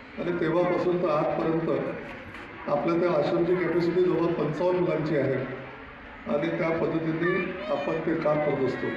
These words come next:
मला सांगताना आनंद होतो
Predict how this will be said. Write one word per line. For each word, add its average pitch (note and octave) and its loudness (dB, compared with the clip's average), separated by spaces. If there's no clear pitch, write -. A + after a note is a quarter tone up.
मला E3 0
सांगताना E3 0
आनंद F3+ 2
होतो F3+ 4